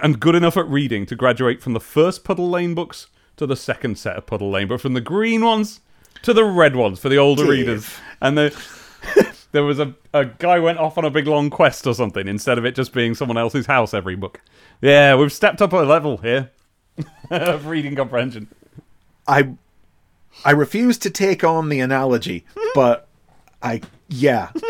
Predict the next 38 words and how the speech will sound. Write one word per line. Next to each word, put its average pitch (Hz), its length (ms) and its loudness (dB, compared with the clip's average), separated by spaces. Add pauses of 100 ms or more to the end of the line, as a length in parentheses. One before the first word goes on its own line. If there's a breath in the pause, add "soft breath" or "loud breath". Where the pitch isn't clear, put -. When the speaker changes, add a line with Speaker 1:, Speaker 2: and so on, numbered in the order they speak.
(160)
Speaker 2:
There, 156 200 2
there 202 220 4
is, - 380 -2
yes, 220 360 -2
there 185 220 -2
is, 185 240 -8
something 247 340 -6
has 233 120 -4
changed 160 340 -8
in 131 100 -12
the 127 60 -4
way 131 340 -2
the 120 100 -2
story 123 400 -4
is 120 100 -6
being 123 260 -4
told - 280 -8
here. 107 180 -4 (320 loud breath)
And 156 320 -6 (400)
again, 127 280 -4
not 113 180 -4
a 110 60 -8
knock 120 280 -4
against 120 340 -8
this 120 140 -6
set 117 220 -4
of 120 100 -8
seven 120 280 -6
pages 120 400 -6
whatsoever. 147 640 -2 (280 soft breath)
We 147 160 0
do 160 140 4
spend 147 380 -2
four 147 440 2
of 123 140 0
them 139 220 0
with 131 240 0
Sonic, 165 560 -8